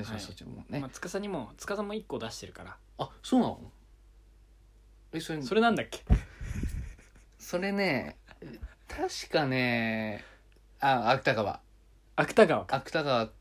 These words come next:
Speaker 1: 取ったやつで、
Speaker 2: すごいな。
Speaker 1: 五百万部ぐらいいったのかな。
Speaker 2: 大ベストセラーじゃん、もう。
Speaker 1: そうよ。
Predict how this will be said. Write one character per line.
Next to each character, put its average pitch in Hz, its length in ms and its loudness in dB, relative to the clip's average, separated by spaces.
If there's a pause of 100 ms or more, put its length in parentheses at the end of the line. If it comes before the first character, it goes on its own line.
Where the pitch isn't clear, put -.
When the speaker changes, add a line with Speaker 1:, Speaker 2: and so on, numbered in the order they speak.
(100)
Speaker 1:
取 - 120 -18
っ - 60 -20
た 104 80 -8
や 101 100 -8
つ - 120 -20
で、 98 420 -10
Speaker 2:
す - 180 -14
ご 135 120 -2
い 110 60 -4
な。 - 120 -14
Speaker 1:
五 127 120 -2
百 165 240 0
万 190 200 0
部 185 160 -2
ぐ 185 80 -2
ら 160 80 2
い 156 40 0
い - 40 -4
っ - 20 -20
た 190 140 -10
の 170 60 -12
か - 120 -16
な。 - 200 -18 (1080)
Speaker 2:
大 165 220 2
ベ 233 140 6
ス - 80 0
ト 269 80 4
セ 262 120 4
ラ 196 100 8
ー - 20 4
じ 107 100 -2
ゃ - 20 -8
ん、 90 80 -10
も 82 80 -12
う。 - 60 -14
Speaker 1:
そ 185 300 0
う - 20 0
よ。 92 160 -8